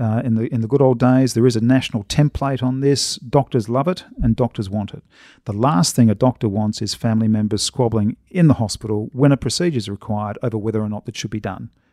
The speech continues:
and delaying it. The impact can be catastrophic on the elder waiting for that medical treatment. So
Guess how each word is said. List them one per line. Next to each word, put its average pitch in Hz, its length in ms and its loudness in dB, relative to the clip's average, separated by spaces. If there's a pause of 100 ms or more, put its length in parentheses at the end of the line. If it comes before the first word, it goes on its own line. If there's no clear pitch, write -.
and 120 160 2
delaying 101 400 -2
it. 107 100 -16 (200)
The 113 200 0
impact 110 480 -2
can 101 180 -8
be 101 140 -6
catastrophic 104 840 -10
on 104 380 -8 (220)
the 113 140 -4
elder 104 220 -4
waiting 98 400 -10
for - 100 -14
that 101 140 -12
medical 107 340 -12
treatment. - 480 -14 (460)
So 143 400 4